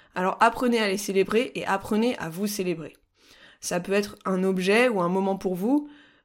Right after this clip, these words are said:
Vraiment, ce qui compte, c'est que ça vous fasse plaisir et surtout que ce soit quelque chose que, euh, vous ne vous seriez pas offerte en temps normal. L'idée, c'est que ce soit un extra, quelque chose en plus qui sorte de l'ordinaire. Et en faisant ça, vous vous envoyez un message à vous-même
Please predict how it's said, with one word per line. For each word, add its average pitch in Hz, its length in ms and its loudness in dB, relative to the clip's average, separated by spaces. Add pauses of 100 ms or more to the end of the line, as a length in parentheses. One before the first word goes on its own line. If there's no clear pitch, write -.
Vraiment, 208 220 0
ce 247 80 -6
qui 214 140 -8
compte, 262 220 -2
c'est 220 180 -6
que 208 60 -8
ça 180 120 -2
vous 175 120 -6
fasse 226 440 -6
plaisir 202 540 0 (360)
et 240 140 0
surtout 254 380 -4
que 294 80 -8
ce 226 100 -4
soit 202 160 2
quelque 233 320 0
chose 262 420 0 (180)
que, 233 380 -2
euh, 185 200 2
vous 175 160 -4
ne 185 120 -2
vous 175 160 -8
seriez 240 400 -2
pas 226 200 2
offerte 220 420 -4
en 208 140 -4
temps 208 140 0
normal. 170 360 -2 (560)
L'idée, 208 280 -2
c'est 202 200 -2
que 202 60 -10
ce 190 100 -4
soit 214 480 -2 (120)
un 180 160 -2
extra, 208 540 0 (220)
quelque 196 220 -4
chose 202 260 -2
en 190 120 -4
plus 226 320 -6
qui - 180 -16
sorte 214 360 -4
de 190 140 2
l'ordinaire. 180 600 0 (1080)
Et 175 60 -8
en 180 60 -4
faisant 254 300 -4
ça, 233 340 0
vous 196 160 -6
vous 202 200 -2
envoyez 214 340 0
un 196 100 0
message 220 600 -4
à 180 80 -4
vous-même 180 380 -4